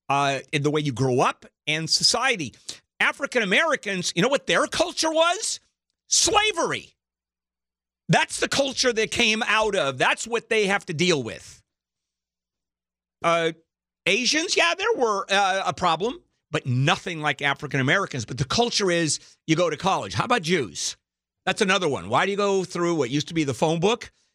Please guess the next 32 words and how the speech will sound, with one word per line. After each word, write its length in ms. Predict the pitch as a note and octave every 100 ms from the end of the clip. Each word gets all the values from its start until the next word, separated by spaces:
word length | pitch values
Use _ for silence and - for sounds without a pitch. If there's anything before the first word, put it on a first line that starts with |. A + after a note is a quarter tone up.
| _ -
and 240 | D#3 D#3
every 220 | F3 F3+ F3+
other 160 | E3+
name, 380 | E3 D#3 D3+ D3
uh, 580 | C#3+ C#3 C3+ C3+ B2 B2
when 200 | B2+ C3+
you're 120 | C3+
looking 260 | C#3+ E3 C#3
for 160 | C3
a 60 | B2
doctor 360 | D3 C#3+ -
happens 280 | A2 C3 A#2
to 60 | A#2
be 100 | A2
Jewish? 420 | A#2 F#2 E2+ -
Why 240 | A#2+ D3+
is 200 | C#3+ C3
that? 300 | D#3 A2 C2 _ _ - _ -
Well, 360 | C3+ A#3+ B3+ _
because 480 | C#3+ - B2+ B2 - -
it's 300 | C3 - - _ -
cultural, 880 | - - F3+ D#3 - A#2 D#2+ - - _ -
because 340 | C#3 D#3 B2
that's 340 | C3+ D#3+ E3 -
simply 840 | - - C4 B3+ B3 A#3+ A#3+ A#3 - _ _
where 340 | C3 D3+ D3+
they 220 | C3 B2+ A#2
came 380 | - A#3+ B3+
from, 500 | B3+ B3+ B3+ B3 B3 B3 _ _ _
uh, 400 | B2+ B2 A#2+ A#2 A#2+ -
the 320 | A#2 B2 A2+
kind 600 | - - F#3+ F#3+ F#3